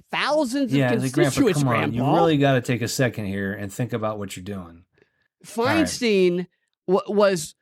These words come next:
Speaker 1: representing her constituents until she died, dude.
Speaker 2: I know, he's f-, I know, I know.
Speaker 1: She, she did not have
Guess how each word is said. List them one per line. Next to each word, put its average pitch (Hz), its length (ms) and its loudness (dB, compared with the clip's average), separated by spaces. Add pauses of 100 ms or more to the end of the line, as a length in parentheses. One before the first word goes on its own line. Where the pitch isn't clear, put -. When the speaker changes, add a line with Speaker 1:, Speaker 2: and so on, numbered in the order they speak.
(120)
Speaker 1:
representing 220 840 2
her 185 140 4
constituents 185 580 -2
until 175 320 2
she 190 260 -4
died, 143 880 0 (340)
dude. 131 260 0
Speaker 2:
I - 60 -6
know, 98 160 -12
he's 95 160 -10
f-, - 200 -16
I 117 100 -2
know, 101 360 -4
I 101 100 -8
know. 101 140 -10
Speaker 1:
She, 226 120 -6
she 208 280 -2
did 311 180 0
not 254 260 4
have 190 500 0